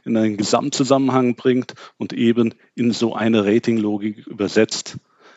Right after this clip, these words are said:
Der einzelne Makler, denke ich, der sollte aber sehr viel mehr, äh, oder e-,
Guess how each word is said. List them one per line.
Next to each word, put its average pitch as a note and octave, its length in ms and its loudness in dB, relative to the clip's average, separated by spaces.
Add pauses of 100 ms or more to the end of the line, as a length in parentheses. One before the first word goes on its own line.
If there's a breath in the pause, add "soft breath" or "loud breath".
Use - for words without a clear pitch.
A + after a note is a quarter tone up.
(100 soft breath)
Der F#2+ 140 -2
einzelne C3+ 320 2
Makler, C3+ 480 0
denke D#3 220 -2
ich, B2 80 -8
der B2+ 100 2
sollte B2+ 340 -2
aber A2 380 0
sehr B2 200 0
viel B2 180 -2
mehr, A2 400 0 (500 soft breath)
äh, - 60 -4
oder A2 420 0
e-, - 120 -8